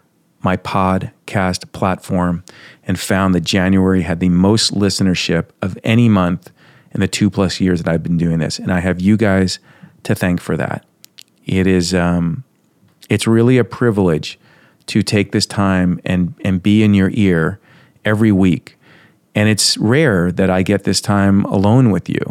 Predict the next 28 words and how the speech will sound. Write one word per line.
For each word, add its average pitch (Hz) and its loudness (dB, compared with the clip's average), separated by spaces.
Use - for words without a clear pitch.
where 90 0
I'm 90 0
not 101 0
with 110 0
a 101 2
guest. 82 -2
And 92 -2
so 98 0
I 92 2
really 98 2
cherish 95 0
it. 80 -4
And 92 -4
I 90 0
hope 95 -2
you 95 0
found 90 -2
this, 90 -2
uh, - -8
podcast 95 -4
at 107 0
least 139 2
insightful, 95 -2
if - -4
not 95 0
yet 92 -2
helpful, - -4
for 90 0